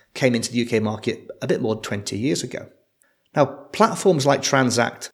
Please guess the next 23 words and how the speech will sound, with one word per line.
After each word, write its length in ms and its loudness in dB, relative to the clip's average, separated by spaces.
allow 320 6
advisors 880 4
to 140 -6
set 240 2
up 80 -2
investments 540 2
and 100 -6
pensions 420 0
for 120 -4
their 140 -2
clients 640 0
and 180 2
then 260 6
go 180 6
and 100 2
choose 720 2
any 240 4
kind 180 0
of 100 -2
fund 280 -2
that 160 -4
you 100 -4
want, 360 -8